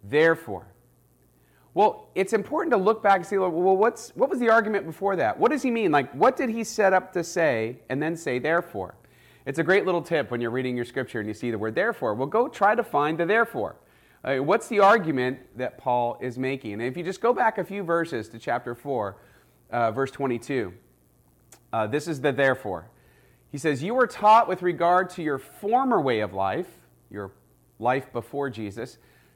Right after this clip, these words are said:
"to put off your old self, which is being corrupted by its deceitful desires, to be made new in the attitude of your minds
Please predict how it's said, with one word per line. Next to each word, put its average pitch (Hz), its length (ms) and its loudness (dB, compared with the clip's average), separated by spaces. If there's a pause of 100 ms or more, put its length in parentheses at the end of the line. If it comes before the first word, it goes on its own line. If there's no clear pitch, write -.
"to 151 140 -4
put 226 240 0
off 190 340 6
your 143 160 -4
old 120 240 -2
self, 107 380 -4
which 123 120 -10
is 117 100 -8
being 127 260 -4
corrupted 143 760 -4
by 120 140 0
its 113 180 -8
deceitful 113 920 -12 (120)
desires, 92 760 -10 (540)
to 160 80 -4
be 180 100 -2
made 170 240 2
new 190 400 2
in 147 120 0
the 131 160 -6
attitude 160 540 -2
of 117 120 -6
your 110 100 -6
minds 101 580 -10